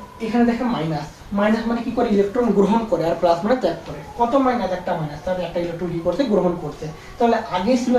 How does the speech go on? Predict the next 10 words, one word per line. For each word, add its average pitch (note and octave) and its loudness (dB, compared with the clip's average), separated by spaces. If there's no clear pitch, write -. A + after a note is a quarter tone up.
স্যার A#3+ 4
ইলেকট্রন A3 0
সতেরোটা, E3+ 0
একটা - -2
গ্রহণ E3 0
করে E3 4
হইলো D#3 4
কয়টা? D#3+ 0
আঠারোটা। D#3 -6
দেখেন G3+ 0